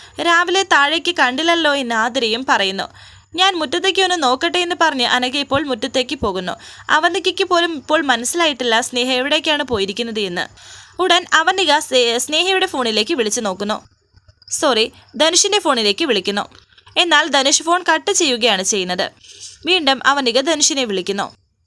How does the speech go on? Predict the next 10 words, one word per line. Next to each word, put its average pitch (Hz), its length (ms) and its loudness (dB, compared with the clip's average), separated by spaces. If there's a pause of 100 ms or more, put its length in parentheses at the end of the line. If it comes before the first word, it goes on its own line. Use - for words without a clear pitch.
നീ 415 120 0
എവിടെയാണെന്ന് 415 480 2
ചോദിക്കുമ്പോൾ 349 540 2 (160)
ധനുഷ് 240 320 0
പറയുന്നു, 311 360 0
'ഞാൻ 302 280 0
ഇവിടെയുണ്ടെന്ന്.' 214 540 0 (300)
അവന്തിക 339 340 0
പറയുന്നു, 247 420 2
'സ്നേഹ 277 320 -2